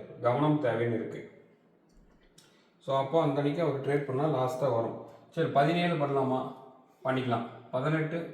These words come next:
பத்தொன்பது, இருபது, இருபத்தொன்னு, இருபத்திரெண்டு வரைக்கும் பண்ணலாம். இருபத்திரெண்டு பண்ணக்கூடாது. ஏன் இந்த இடத்துல வந்து மிக மிக கவனம் தேவைன்னு இருக்கு. So, அப்போ அந்த இடத்துல நம்ம ட்ரேடிங் பண்ணா லாஸ் தான் வரும். அதை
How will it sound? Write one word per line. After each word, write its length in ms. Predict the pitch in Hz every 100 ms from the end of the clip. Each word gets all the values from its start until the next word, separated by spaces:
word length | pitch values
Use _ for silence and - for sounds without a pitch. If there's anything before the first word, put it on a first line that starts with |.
| 143
பத்தொன்பது, 520 | 139 156 147 147 151 139
இருபது, 340 | 143 147 147 147
இருபத்தொன்னு, 520 | 139 147 147 143 147 139
இருபத்திரெண்டு 500 | 139 139 139 135 139 131
வரைக்கும் 360 | 147 151 160 135
பண்ணலாம். 280 | 127 127 - - - - 147
இருபத்திரெண்டு 440 | 170 175 170 165 156
பண்ணக்கூடாது. 440 | 156 151 139 - - - - - 123
ஏன் 160 | 156 170
இந்த 100 | 151 143
இடத்துல 240 | 143 160 147
வந்து 160 | 165 170
மிக 100 | 143 156
மிக 180 | 156 165 147
கவனம் 280 | 143 147 135
தேவைன்னு 300 | 131 139 131
இருக்கு. 180 | 113 - - - _ _ _ _ _ _ _ _ - - _ _ _ - - _ _ -
So, 40 | 139
அப்போ 120 | 143
அந்த 100 | 139 143
இடத்துல 260 | 143 160 156
நம்ம 240 | 135 196 208 - - - - - _ _ _ -
ட்ரேடிங் 380 | 139 156 156 135
பண்ணா 220 | 135 175 208 - - - 107
லாஸ் 260 | 117 151 - 143
தான் 160 | 170 - - - - - - _
வரும். 280 | 110 139 170 123
அதை 160 | 127